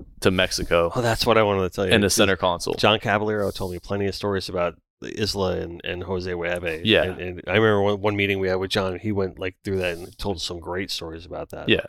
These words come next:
Speaker 1: And it's not, you know, to say it now, it's not, like, some huge feat, although how many people could have actually done that in the center console?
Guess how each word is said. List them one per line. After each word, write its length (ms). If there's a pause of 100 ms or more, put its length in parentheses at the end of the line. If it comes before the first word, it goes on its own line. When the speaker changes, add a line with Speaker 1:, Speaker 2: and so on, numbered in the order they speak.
Speaker 1:
And 160
it's 220
not, 260
you 140
know, 220 (520)
to 120
say 220
it 100
now, 320
it's 180
not, 260
like, 160
some 220
huge 380
feat, 340
although 440 (560)
how 200
many 180
people 300
could 240
have 160
actually 300
done 240
that 200
in 80
the 60
center 240
console? 440